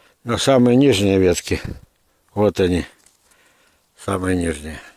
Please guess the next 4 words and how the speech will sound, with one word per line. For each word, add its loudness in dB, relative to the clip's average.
Это -2
среднерусская. 2
Уникальная 4
вещь. 2